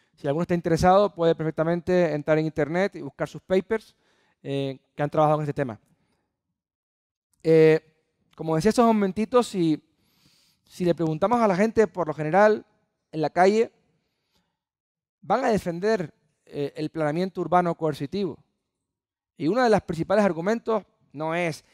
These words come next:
es que existen externalidades, es que, eh, existen monopolio natural. La gente por la calle no, no entra en esos argumentos.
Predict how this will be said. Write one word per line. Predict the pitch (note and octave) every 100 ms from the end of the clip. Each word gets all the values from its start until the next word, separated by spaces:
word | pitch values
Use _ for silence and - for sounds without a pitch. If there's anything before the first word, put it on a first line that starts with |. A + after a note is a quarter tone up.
| _
es | - -
que | D#3
existen | - D3+
externalidades, | D3 - C#3+ C3+ B2+ E3 F#3 F3 E3 D#3+ D3 _ _ _
es | - C#3
que, | - D3+ C#3 -
eh, | C#3 C3+ B2+ B2+
existen | A#2+ D3 - D3+ B2+ _ _
monopolio | B2+ B2 D3+
natural. | D3+ C3+ C#3+ F#3+ F3+ - _ _ _ _ _
La | -
gente | - G3+
por | C3+ A#2
la |
calle | - C#3+ A#2+
no, | A#2 A2 -
no | - A#2 A2+
entra | B2 B2 G2
en | G#2
esos | A2+ A2
argumentos. | G#2+ A2+ D3+ C#3+ G#2+